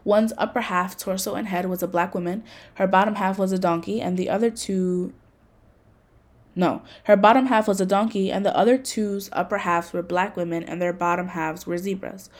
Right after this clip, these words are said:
While critics and censors in the nineteen forty paid, in the nineteen forties paid most attention to the partial nudity of the white and black female centaurs, few paid attention to Sunflower, the half black, half girl,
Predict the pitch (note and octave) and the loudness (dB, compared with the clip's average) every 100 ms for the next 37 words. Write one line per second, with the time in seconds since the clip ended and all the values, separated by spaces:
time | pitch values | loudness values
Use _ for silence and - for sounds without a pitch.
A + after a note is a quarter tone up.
0 | - - - - F#3+ F#3+ - C4+ C4+ C4+ | -20 -20 -20 -4 0 0 2 4 2 0
1 | G3+ G#3 G#3+ A3+ A3+ A3 G3 F3+ F#3+ G#3+ | -8 -4 -4 -2 -2 -2 -2 -2 -2 -6
2 | G3+ F#3+ G3 F#3+ F#3+ F#3 F3+ - _ - | -4 -2 -2 -2 0 0 0 -6 _ -4
3 | - A3+ A3+ G#3+ A3 B3+ G3+ F#3+ F#3+ - | 0 4 4 2 2 2 4 4 2 2
4 | F#3+ G3 G3 A3+ B3 A#3+ F#3+ F#3+ F#3 F#3 | 2 4 2 4 2 2 0 0 0 0
5 | F3+ - G3+ A3 A#3+ G#3+ A3+ F#3 E3 F#3 | -2 0 0 2 2 4 6 4 2 -2
6 | - - - - G3 F#3+ F#3 F#3+ G#3 G#3+ | -12 -20 -10 0 0 2 0 0 -2 -4
7 | G3+ F3+ F3+ F#3 F3+ F#3 F#3+ G#3 G3 E3+ | 0 -2 -2 -8 -6 -6 -6 -10 -8 -6
8 | F3+ - - - - - A3+ B3+ C4+ C4 | -8 -10 -20 -20 -20 -10 0 0 2 2
9 | B3+ B3 G#3+ G3+ G3 G3 G3 C4+ C#4 D#3+ | 2 0 -4 -6 -6 -6 -2 -2 -2 -4
10 | C#3+ - - F#3+ G#3 A3+ - G3 F#3+ F#3+ | -4 -6 -8 -4 -2 -2 -2 0 0 -2
11 | - F#3+ F#3+ F#3+ F#3 F#3 | -4 -4 -4 -4 -4 -4